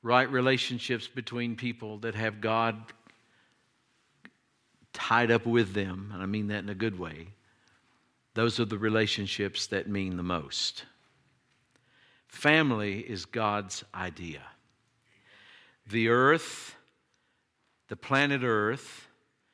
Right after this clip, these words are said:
and man as a family, all of that was about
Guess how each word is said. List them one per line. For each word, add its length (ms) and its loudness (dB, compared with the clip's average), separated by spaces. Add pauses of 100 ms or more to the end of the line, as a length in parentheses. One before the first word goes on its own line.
(760)
and 280 0
man 680 0 (520)
as 240 -4
a 60 -4
family, 600 -4 (680)
all 300 2
of 100 0
that 240 -2
was 200 -6
about 460 0